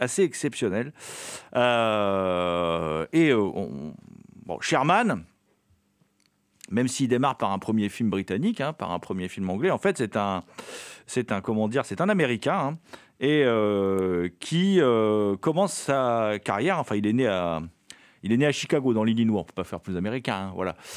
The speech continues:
Donc, euh, et il commence sa carrière par, euh, diriger des, des courts-métrages, beaucoup de pubs,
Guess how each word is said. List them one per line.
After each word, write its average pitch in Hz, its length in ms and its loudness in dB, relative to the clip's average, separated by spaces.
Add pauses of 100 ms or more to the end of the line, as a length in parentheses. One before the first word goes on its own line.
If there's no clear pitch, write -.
(200)
Donc, 117 260 0
euh, 120 300 4
et 170 160 4
il 175 80 -2
commence 180 320 2
sa 147 100 0
carrière 143 400 2
par, 165 420 2
euh, 110 160 2
diriger 113 380 0
des, 110 140 0
des 92 160 -4
courts-métrages, 101 920 -2
beaucoup 131 380 -2
de 131 100 2
pubs, 120 460 -4